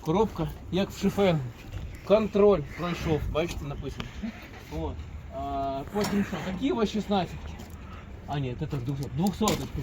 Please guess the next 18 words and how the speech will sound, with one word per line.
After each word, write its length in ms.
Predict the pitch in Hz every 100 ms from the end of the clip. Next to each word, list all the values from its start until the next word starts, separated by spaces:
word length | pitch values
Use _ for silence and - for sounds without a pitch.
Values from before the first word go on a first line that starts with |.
| 156
такі 200 | 170 175
о. 140 | 202 196 - -
Це 60 | 156
самі, 240 | 185 170 165
походу, 260 | - 180 165
ходові 360 | 185 170 160 127
двохсоточки. 600 | 139 - 135 110 - 117 - - -
Кентаврики. 580 | 165 160 147 113 - - - - -
Двадцять 340 | 131 220 202 185
кобил. 440 | 220 202 262 262 - - - - - 139
Мотоблочна 680 | 160 185 208 247 208 202
навісна, 420 | 202 202 - 240
сама 300 | - 254 233
простенька 500 | 196 190 - 214 185
комплектація, 640 | 175 180 185 - 226 175 165
така 400 | 151 - 147 139
мотофреза, 760 | 165 170 - 220 214 269 233 - -
плужок, 440 | 214 226 214 254